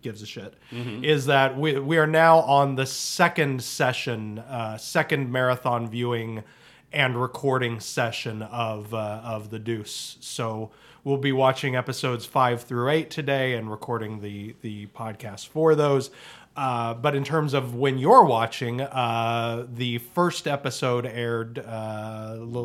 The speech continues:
Speaker 2: One
Speaker 1: one
Speaker 2: week
Speaker 1: week
Speaker 2: ago
Speaker 1: ago
Speaker 2: today.
Speaker 1: Today. So we'll, again, we'll per-, be perpetually behind the conversation <laughs> that may be happening around these episodes, just enjoying our little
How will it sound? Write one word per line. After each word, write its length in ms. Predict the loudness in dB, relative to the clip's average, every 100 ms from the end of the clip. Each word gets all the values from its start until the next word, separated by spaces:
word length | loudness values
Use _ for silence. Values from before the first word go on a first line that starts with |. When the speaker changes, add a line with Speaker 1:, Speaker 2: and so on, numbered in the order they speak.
| -6 -10 -6
Speaker 2:
One 140 | 0
Speaker 1:
one 100 | 2
Speaker 2:
week 120 | 2
Speaker 1:
week 140 | 0 -2
Speaker 2:
ago 240 | -2 -2
Speaker 1:
ago 60 | -2
Speaker 2:
today. 300 | -4 -6 -8 -6
Speaker 1:
Today. 380 | 2 6 6 4
So 320 | -6 2 4
we'll, 420 | 4 6 8 6 4 -10 -4
again, 380 | 2 6 6 6
we'll 160 | 4
per-, 240 | 4 0 -4
be 320 | -4 -4 -2
perpetually 640 | -2 2 2 4 2 2
behind 600 | 2 2 6 6 6 4 0
the 120 | 0
conversation 800 | 2 2 0 2 0 2 2 4
<laughs> 100 | 6
that 180 | 6
may 140 | 6 6
be 160 | 6
happening 560 | 6 6 4 4 2 0 -6 -12 -2
around 240 | 4 6 6
these 160 | 2
episodes, 540 | 0 0 0 0 0 -6
just 260 | -10 -8
enjoying 480 | -8 -2 0 2 2
our 120 | 0
little 420 | 0 -2 -4 -6